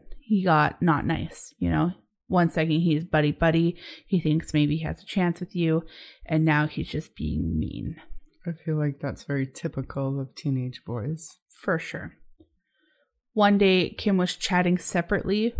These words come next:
Speaker 1: with both the boys, so Cameron and Cruz, at the same time, but different chats. And so she would switch between one window of conversation to the next. And Cam invited her to a party in his pants and promised a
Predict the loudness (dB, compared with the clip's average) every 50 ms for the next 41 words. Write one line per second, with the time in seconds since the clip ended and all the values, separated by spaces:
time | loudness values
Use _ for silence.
0 | 2 2 2 0 0 0 -2 -6 -4 -4 -2 0 2 6 8 8 8 6 4 -4
1 | -2 0 2 2 2 2 2 0 -2 -2 -4 -4 -2 0 0 2 2 2 2 0
2 | 0 0 0 0 -2 -2 0 2 2 4 4 2 0 0 -4 -4 -2 -4 -2 0
3 | 0 0 0 0 -2 -2 -2 0 0 0 0 -2 -4 -4 -6 -6 -6 -8 -8 -8
4 | -8 -6 -4 -4 -4 -4 -6 -10 -12 -12 -14 _ _ -20 -20 -20 -20 -20 -20 _
5 | _ 0 2 4 4 4 4 2 2 0 0 -2 -2 0 0 0 0 -2 0 0
6 | 0 0 0 0 4 10 12 12 12 12 10 4 4 4 4 6 6 4 4 4
7 | 4 6 6 6 4 4 2 0 -2 0 0 2 2 2 0 -2 -2 -4 -4 -4
8 | -4 -4 -2 -2 -2 -2 -2 -2 -4 -2 0 2 2 0 0 -2 -10 -10 -10 -10
9 | -10 -12 _ -16 -16 -16 _ _ -2 0 2 2 0 0 0 0 2 4 4 4
10 | 4 2 0 2 2 2 2 2 2 0 -2 -4 -4 -2 -2 -2 -2 -2 -6 -6
11 | -4 -4 -4 -4 -4 -4 -4 -4 -2 4 6 8 8 8 6 4 4 4 4 4
12 | 2 0 -2 -2 0 2 2 2 0 -2 -6 -10 -10 -8 -4 0 2 2 2 2
13 | 0 -2 -2 -2 0 0 2 0 0 0 -2 -6 -8 -6 -4 -4 -4 -4